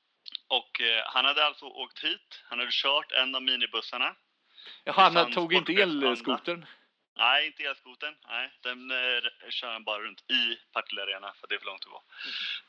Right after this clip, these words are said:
Speaker 2: Mm.
Speaker 1: Men, eh, nej, utan han hade då kört till Danmark. Och sen satt han på läktaren hela matchen igenom med AirPods i öronen och datan uppfälld.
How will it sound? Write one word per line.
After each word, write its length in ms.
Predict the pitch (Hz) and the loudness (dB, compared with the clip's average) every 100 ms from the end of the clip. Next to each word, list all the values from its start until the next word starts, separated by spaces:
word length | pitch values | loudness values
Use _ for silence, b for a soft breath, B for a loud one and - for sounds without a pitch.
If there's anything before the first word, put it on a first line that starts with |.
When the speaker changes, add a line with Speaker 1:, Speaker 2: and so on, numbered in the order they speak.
| - | 0
Speaker 2:
Mm. 280 | 123 131 | 2 4
Speaker 1:
Men, 140 | 131 131 | 4 2
eh, 40 | - | 2
nej, 300 | 135 143 156 - | 2 4 2 -2
utan 240 | 156 151 | -6 -6
han 340 | 147 151 160 | -6 -8 -8
hade 220 | 160 156 143 | -10 -10 -12
då 120 | 139 | -10
kört 360 | - 156 151 - | -8 -8 -8 -10
till 100 | 120 | -4
Danmark. 360 | 127 131 101 - | -4 -4 -8 -10
Och 120 | 117 | -14
sen 140 | 127 139 | -8 -6
satt 220 | 147 - | -6 -6
han 100 | 135 | -6
på 80 | 135 | 0
läktaren 560 | 131 - - 123 120 135 _ _ _ _ - - | 2 2 0 -2 -2 -12 _ _ _ _ -14 2
hela 200 | 180 156 | 4 6
matchen 320 | 151 143 139 | 4 2 0
igenom 360 | 123 123 117 127 _ _ | -2 -2 -4 -14 _ _
med 460 | 117 120 117 117 110 - | 2 4 6 4 0 -2
AirPods 600 | 131 143 - 135 123 - | 0 0 -2 -8 -8 -8
i 100 | 120 | -6
öronen 580 | 113 123 113 113 117 113 - | -2 0 0 -2 -2 -4 -6
och 360 | 113 - - 104 | -8 -8 -8 0
datan 440 | 120 - - 110 | 2 2 -2 -4
uppfälld. 460 | 101 - - 110 90 | -4 -10 -2 -2 -2